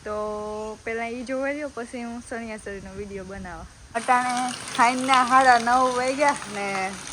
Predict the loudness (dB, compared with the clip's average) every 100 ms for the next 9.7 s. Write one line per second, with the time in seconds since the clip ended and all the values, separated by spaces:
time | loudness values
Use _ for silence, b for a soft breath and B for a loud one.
0 | -12 -2 4 4 4 2 6 6 6 4
1 | 4 6 6 6 4 4 6 6 8 4
2 | 0 -10 -12 -12 -12 -12 -12 -10 -6 -2
3 | 2 4 6 8 8 10 10 10 6 8
4 | 8 8 2 4 4 6 4 2 -2 -2
5 | 0 2 2 2 0 -2 -2 0 0 2
6 | 4 4 4 0 2 0 2 0 0 -2
7 | 4 4 4 0 -2 4 4 4 0 4
8 | 4 2 0 -2 0 0 0 -2 -2 -4
9 | -2 -4 2 0 0 -4